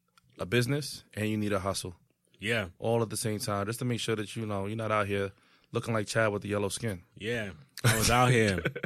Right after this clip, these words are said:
Speaker 1: <laughs>
Speaker 2: I was out here losing weight for all the wrong reasons. You know, and so dur-, for me, when I heard it this time around,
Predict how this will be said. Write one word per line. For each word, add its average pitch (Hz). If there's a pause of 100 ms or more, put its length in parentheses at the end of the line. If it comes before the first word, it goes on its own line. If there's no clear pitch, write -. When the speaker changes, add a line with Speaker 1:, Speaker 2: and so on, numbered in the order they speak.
(220)
Speaker 1:
<laughs> -
Speaker 2:
I 107
was 117
out 120
here 120
losing 110
weight 120
for 113
all 110
the 113
wrong 117
reasons. 117 (540)
You 120
know, 123
and 120
so 127 (1400)
dur-, 139 (560)
for 160
me, 180
when 143
I 151
heard 143
it 131
this 147
time 120
around, 120